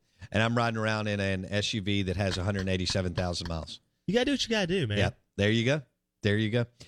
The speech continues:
Speaker 1: Out of Bounds, one oh five nine The Zone E S P N. The Ag Up equipment. So it was Mississippi Ag. I want you to stay focused just for two seconds.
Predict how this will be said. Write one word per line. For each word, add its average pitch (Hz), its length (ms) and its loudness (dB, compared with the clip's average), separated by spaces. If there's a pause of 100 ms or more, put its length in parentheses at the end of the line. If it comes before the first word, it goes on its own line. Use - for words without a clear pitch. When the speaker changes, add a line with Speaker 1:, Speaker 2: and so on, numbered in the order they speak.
(200)
Speaker 1:
Out 160 160 8
of 165 60 -2
Bounds, 180 360 0
one 160 140 -2
oh 151 100 0
five 147 300 -4
nine 147 240 -6
The 139 100 -2
Zone 147 280 0
E 147 120 2
S 143 180 2
P 135 200 0
N. 165 160 0
The 139 240 -4
Ag 202 460 2
Up 180 240 0
equipment. 160 560 -2
So 151 220 2
it 135 120 -4
was 185 360 0
Mississippi 196 500 0
Ag. 98 320 0
I - 20 -2
want 117 200 -4
you 165 80 -2
to - 20 -2
stay 160 160 0
focused 101 420 -2
just 101 240 -4
for 92 80 -6
two - 240 -2
seconds. - 600 -4